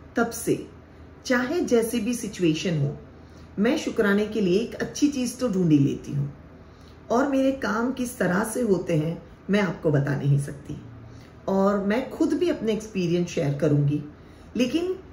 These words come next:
आज चैप्टर वन हम शुरू कर रहे हैं, उससे पहले आपको खुद से कुछ कमिटमेंट करने होंगे। तो वो कमिटमेंट क्या है, पहले हम उनके बारे में बात कर लेते हैं। सबसे पहला कमिटमेंट,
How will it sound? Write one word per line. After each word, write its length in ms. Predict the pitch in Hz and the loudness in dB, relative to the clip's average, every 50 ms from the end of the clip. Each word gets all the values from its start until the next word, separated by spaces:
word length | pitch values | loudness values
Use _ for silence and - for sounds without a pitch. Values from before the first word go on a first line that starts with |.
| - - | -12 -8
आज 320 | 202 214 254 311 302 - - - - | -4 0 0 0 0 -2 -8 -12 -2
चैप्टर 380 | - 214 202 - - 220 196 | 0 0 0 2 0 0 0
वन 220 | 175 160 170 180 190 | 2 2 2 2 4
हम 140 | 202 202 208 | 2 0 0
शुरू 260 | - - 202 196 202 | 0 0 0 0 0
कर 160 | 196 196 190 | -2 -2 -2
रहे 200 | 180 180 180 185 | -2 -2 -2 -4
हैं, 120 | 196 196 | -4 -6
उससे 320 | - 240 - - - 285 269 - - - | -6 -8 -8 -6 -2 -2 -2 -2 -2 -2
पहले 380 | 156 143 147 156 151 139 - - - - - - - - - - - - | -2 0 4 4 4 4 2 -2 -8 -12 -18 -20 -20 -20 -20 -20 -8 -4
आपको 480 | 208 - 247 - - - - 233 247 269 | -2 0 0 -2 -4 -6 -2 0 0 0
खुद 260 | 262 - - 233 202 196 | 0 0 -2 -2 -2 -2
से 220 | - - - 254 262 | -4 -4 -4 -4 -4
कुछ 280 | - 294 294 - - | -2 -2 -2 -2 -2
कमिटमेंट 600 | - 180 160 160 151 139 - 151 139 135 - - | -2 0 2 2 2 0 -2 -2 -2 -2 -2 0
करने 260 | - 143 127 - - 139 | 0 -2 -2 -2 -2 0
होंगे। 340 | 139 139 - - - - - - - - - - - - - - - - - - - - - - - - | 0 0 0 -2 -8 -12 -16 -20 -20 -20 -20 -20 -20 -20 -20 -20 -20 -20 -20 -20 -20 -20 -20 -18 -6 2
तो 80 | 294 294 | 2 2
वो 160 | - - 311 | 4 2 0
कमिटमेंट 640 | - 294 254 254 262 262 - 277 285 294 - - - | 0 0 0 0 0 -2 -2 -2 -2 -2 -2 -4 -2
क्या 160 | 254 233 233 | 0 2 2
है, 220 | 240 233 240 269 302 | 2 0 0 -2 -2
पहले 300 | - 247 196 185 185 196 | -2 0 0 2 2 2
हम 140 | 233 285 | 0 0
उनके 640 | 285 269 240 - - - - - - - - - 220 | -2 -4 -4 -6 -8 -16 -18 -20 -20 -16 -2 -2 0
बारे 260 | 196 170 160 165 160 | 2 2 2 2 2
में 120 | 147 196 - | 2 2 0
बात 260 | - - 143 139 - - | 0 -2 -2 -4 -4 -6
कर 120 | 131 113 | -6 -4
लेते 280 | 117 104 - - - 151 | -4 -6 -6 -6 -6 -6
हैं। 220 | 143 139 - - - - - - - - - - - - - - - - - | -6 -6 -6 -10 -16 -20 -20 -20 -20 -20 -20 -20 -20 -20 -20 -20 -20 -16 -4
सबसे 460 | - 285 285 - - - - 349 381 | -2 -2 -2 -2 -4 -6 -2 -2 -2
पहला 360 | - - 247 226 202 196 196 202 | 0 2 2 4 4 4 2 2
कमिटमेंट, 720 | - 208 175 175 160 - - 160 147 143 - - - | 2 0 0 0 -2 -2 -2 0 0 0 0 -2 -4